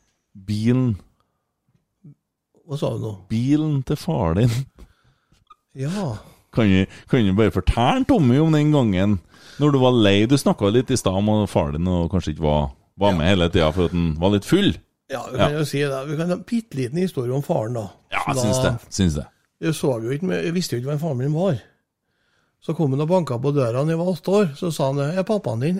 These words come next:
Speaker 2: og da svarte jeg, «I helvete heller», og smukket igjen døra.
Speaker 1: Ja.
Speaker 2: Og så sa mor, sa jeg til moren min at, «Du var en lang mann som var der og sa da at han var faren min.» «Å ja,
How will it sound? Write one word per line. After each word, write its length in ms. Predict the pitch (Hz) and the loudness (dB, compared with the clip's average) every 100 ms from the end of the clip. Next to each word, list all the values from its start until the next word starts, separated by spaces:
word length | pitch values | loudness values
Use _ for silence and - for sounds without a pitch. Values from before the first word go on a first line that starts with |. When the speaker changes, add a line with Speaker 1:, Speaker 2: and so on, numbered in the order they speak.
| - | -6
Speaker 2:
og 140 | 147 | -6
da 80 | 135 147 | -4 -2
svarte 240 | 160 127 | -2 -2
jeg, 140 | 131 - | -4 -4
«I 60 | 104 | -6
helvete 460 | 123 123 117 139 | -6 -4 -4 -4
heller», 140 | 170 180 | -4 -2
og 40 | 180 | -2
smukket 240 | 160 107 | -2 -2
igjen 140 | 110 123 | -4 -4
døra. 220 | 110 113 - _ - | -6 -8 -12 _ -6
Speaker 1:
Ja. 140 | 95 76 - - _ _ _ _ _ _ 240 | -2 -2 -6 -20 _ _ _ _ _ _ -20
Speaker 2:
Og 80 | 214 | -6
så 140 | 208 | -2
sa 160 | 185 175 | 0 2
mor, 220 | 175 147 143 | 2 2 0
sa 220 | 139 135 | -2 -4
jeg 80 | 123 | -4
til 80 | 143 | -2
moren 220 | 135 120 | -2 -2
min 80 | 131 | -4
at, 100 | 143 | -4
«Du 140 | 214 202 | -2 -2
var 140 | 151 | -2
en 100 | 156 | 0
lang 200 | 139 147 | 2 2
mann 220 | 139 139 151 | 2 0 0
som 160 | 165 | -2
var 140 | 135 113 | -2 -2
der 140 | 123 | -2
og 80 | 139 | -2
sa 160 | 127 123 | -2 -4
da 140 | 123 | -4
at 80 | 123 | -4
han 20 | 135 | -4
var 20 | 135 | -2
faren 240 | 170 120 | -2 0
min.» 160 | 170 226 | -2 -4
«Å 140 | 151 233 | -4 -2
ja, 160 | 294 | -2